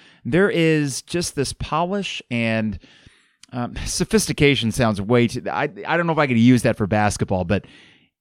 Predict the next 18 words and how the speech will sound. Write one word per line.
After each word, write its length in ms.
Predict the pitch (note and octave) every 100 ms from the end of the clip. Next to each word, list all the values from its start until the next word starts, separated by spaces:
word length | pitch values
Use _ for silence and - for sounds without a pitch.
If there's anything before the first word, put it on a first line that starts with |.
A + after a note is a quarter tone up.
| _
man, 380 | B2+ D3 G#3+ E3+
he 220 | A#2 D#3+
looks 500 | C#3+ C3 E3+ G#3+ -
like 240 | - C#3+ B2
he 140 | C#3
knows 320 | C3 C3 E3
what 120 | C#3+ D3
he's 160 | A#2+
doing 300 | C3+ B2 A2
all 220 | - G#2+
the 100 | G#2
time, 400 | G#2 - E2 E2 - _ _ _
Grandison. 500 | B2 A#2+ G2 - - - _ _ _ _
And 300 | C3+ B2+ A#2+
when 140 | B2 A#2
he 260 | - G3
went 300 | A3 G3+ F3
out 320 | D3 F#2+ -